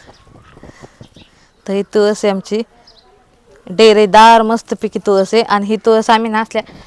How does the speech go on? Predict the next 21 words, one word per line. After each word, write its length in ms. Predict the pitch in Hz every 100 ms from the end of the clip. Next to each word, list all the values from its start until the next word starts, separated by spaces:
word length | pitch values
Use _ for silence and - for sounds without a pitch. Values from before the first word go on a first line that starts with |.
| - -
पाईपात 340 | 233 208 214 202
लावली. 280 | 180 180 165 - - - _ _
हा 80 | 180
दिसतंय 320 | 180 - 208
का 100 | 170
पाईप 240 | 165 170 156
इथं 140 | 160 156
तुम्हाला? 260 | 170 160 156
दिसतंय 420 | 156 - _ 185
का 120 | 170
नाही 120 | 165 170
काय 120 | 165
माहीत 280 | 160 156 -
नाही. 120 | 156 170 - - - _ _ _ -
हा, 180 | 151
दिसला. 300 | 147 160 - 147 _ _ _ _ _ _ _ _ _ _
तर 140 | 190 185
तसलं 420 | 208 - 208 208 196 - - - -
म्हणजे 220 | 208 233
असे 280 | 214 226 220
रानात 280 | 240 247